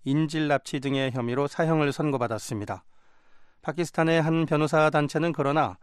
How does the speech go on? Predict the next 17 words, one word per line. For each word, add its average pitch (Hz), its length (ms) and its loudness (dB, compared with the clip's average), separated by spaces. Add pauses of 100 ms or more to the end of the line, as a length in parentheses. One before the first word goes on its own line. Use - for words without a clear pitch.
(280)
이들에 147 280 2
대한 151 300 0
법적 139 460 -2
절차가 139 640 0 (100)
불법적으로 151 800 0
진행됐다며 123 840 -2
이의를 139 400 -2
제기했습니다. 110 760 -6 (760)
대법원은 156 460 2
이에 151 140 2
따라 160 240 2
정부 151 300 -2
측이 156 460 -2
답변을 147 480 0
제출할 143 500 -2
수 - 140 -6
있도록 135 480 -2